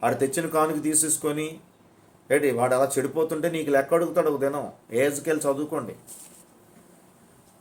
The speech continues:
ఏజ్కేల్ ముప్పై నాలుగో అధ్యాయం చదువుకోండి, ముప్పై ఏడో వచనం, ముప్పై ఏడో అధ్యాయం చదువుకోండి. ఖచ్చితంగా ఒక భక్తిహీనుడు కానీ నశించిపోతే సేవకుడిని అడుగుతాడు. వారికి మీరు చెప్పకపోతే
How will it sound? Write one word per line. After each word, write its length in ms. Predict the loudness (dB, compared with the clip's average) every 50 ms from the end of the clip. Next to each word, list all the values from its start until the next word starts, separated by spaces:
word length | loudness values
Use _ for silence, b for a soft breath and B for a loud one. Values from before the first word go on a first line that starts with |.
| -20 -20 _ _ -20 _ _ _ _ -20 -20 -10 -2
ఏజ్కేల్ 580 | 0 2 2 2 0 4 4 4 4 4 2
ముప్పై 300 | 0 0 -2 -4 -2 0
నాలుగో 280 | 0 0 0 2 2 2
అధ్యాయం 300 | 0 0 0 -4 -4 -2
చదువుకోండి, 500 | -2 -2 -2 -2 -4 -4 -4 -4 -4 -4
ముప్పై 280 | -6 -6 -4 -2 0 0
ఏడో 200 | 2 2 0 0
వచనం, 240 | -2 -4 -6 -6
ముప్పై 220 | -8 -6 -2 0 0
ఏడో 120 | 2 2
అధ్యాయం 360 | 0 0 0 0 -2 0 2
చదువుకోండి. 580 | 0 0 0 0 -2 -2 -4 -4 -4 -6 -10 -12 -16 _ _ _ _ _ _ _ _ _ -4 -4
ఖచ్చితంగా 480 | -4 -2 -2 -6 -6 -6 -6 -2 0 0
ఒక 140 | 0 0
భక్తిహీనుడు 580 | 0 -2 -2 -2 -2 -4 -4 -2 -2 0 0 0
కానీ 520 | 0 0 0 0 -2 -2 -4 -6 -6 -10 -14 -12 -8
నశించిపోతే 920 | -4 -4 -4 -4 -4 -6 -8 -10 -4 -2 -2 -2 0 0 -2 -2 -2 -2
సేవకుడిని 580 | 0 2 4 4 4 4 2 -2 -4 -4 -2 -2
అడుగుతాడు. 360 | -2 -2 -2 -2 0 0 2
వారికి 260 | 4 2 2 2 0
మీరు 140 | -4 -4 -4
చెప్పకపోతే 920 | 0 0 0 0 2 0 -2 -2 2 2 2 4 4 2 -2 -2 -6